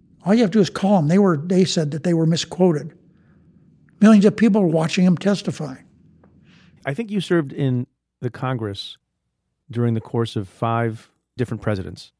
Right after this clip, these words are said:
Speaker 2: Was there one that was most difficult to deal with and one that was most easy to deal with?
Speaker 1: You know, I look back at all the many fights I had with Bush number two.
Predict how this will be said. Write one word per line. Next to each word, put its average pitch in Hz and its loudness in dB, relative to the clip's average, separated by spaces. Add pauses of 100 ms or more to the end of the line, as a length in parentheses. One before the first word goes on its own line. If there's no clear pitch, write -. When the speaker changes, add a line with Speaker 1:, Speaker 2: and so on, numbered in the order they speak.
(500)
Speaker 2:
Was 120 -4
there 165 2
one 160 0
that 135 -4
was 120 -4
most 131 -2
difficult 135 -6
to 139 -6
deal 131 -4
with 135 -6 (480)
and 120 -6
one 117 -2
that 117 -6
was 104 -8
most 113 -8 (580)
easy 131 -2
to 123 -4
deal 131 -4
with? 151 -8 (800)
Speaker 1:
You - 4
know, 196 8
I 196 8
look 180 4
back 170 -2
at 151 -6
all 175 0
the 175 2
many 175 4
fights 165 -2
I 156 -2
had 170 2
with 160 -2
Bush 175 2
number 160 2
two. 170 -2